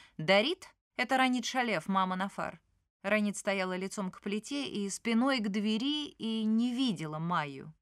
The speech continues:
"Вы будете у себя завтра утром? Я хотела бы к вам приехать, мне надо кое-что вам показать". Она повесила трубку. И Майя подумала, что, может быть, это какая-нибудь другая Дарит.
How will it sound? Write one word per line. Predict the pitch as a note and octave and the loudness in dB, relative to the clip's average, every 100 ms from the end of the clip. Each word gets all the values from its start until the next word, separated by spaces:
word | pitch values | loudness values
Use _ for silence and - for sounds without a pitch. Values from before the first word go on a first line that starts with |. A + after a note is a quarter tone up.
| _ | _
"Вы | F#3+ A#3 A#3+ | -2 2 2
будете | G3+ C4+ G4 F#4+ A#3+ | 2 2 2 0 -2
у | A3 | -4
себя | - G3+ F#3 | -2 0 0
завтра | F3 F3+ - F#3 | 2 0 -2 -6
утром? | F3 - D#3+ F3 _ _ _ | -6 -8 -8 -10 _ _ _
Я | F#3+ G#3 | -2 0
хотела | A#3 B3+ G#3+ | 0 0 -2
бы | A3 | -2
к | |
вам | A3+ G#3 | 0 0
приехать, | G#3+ A#3 G#3+ E3+ E3 F3 | 0 -2 -2 -2 -6 -6
мне | F3 F#3 F#3+ F#3 | -4 -2 -2 0
надо | G#3 A#3+ G3+ G3+ F#3 F#3 - | 2 2 2 0 0 -4 -6
кое-что | G3 F#3+ - G3+ | -6 -4 -4 -4
вам | F3 | -4
показать". | E3 - F3+ D#3+ D#3 - _ _ _ _ _ _ - _ - | -6 -10 -10 -12 -16 -20 _ _ _ _ _ _ -20 _ -2
Она | G#3+ A#3 | 2 2
повесила | A3+ F#3+ F#3+ - E3+ D#3+ | 2 0 -2 -6 -10 -10
трубку. | C#3 A2+ - _ - - _ _ | -12 -14 -16 _ -20 -20 _ _
И | D3+ | -2
Майя | E3 E3+ D#3+ | 2 4 4
подумала, | D3+ D3 E3+ A3+ A3+ | 2 0 -2 -2 -4
что, | - D#3+ | -6 -4
может | D3 D3 | -4 -6
быть, | C#3 C#3+ C#3+ | -6 -6 -6
это | C3+ C#3 C3+ C3 | -6 -6 -6 -6
какая-нибудь | C#3 C3+ C3+ C3+ C3 - - - _ _ _ | -6 -4 -6 -8 -10 -12 -14 -14 _ _ _
другая | C3 D3 C3+ A#3 D4 | -8 -6 0 2 2
Дарит. | F3+ E3 C3 - - | -2 -4 -6 -14 -20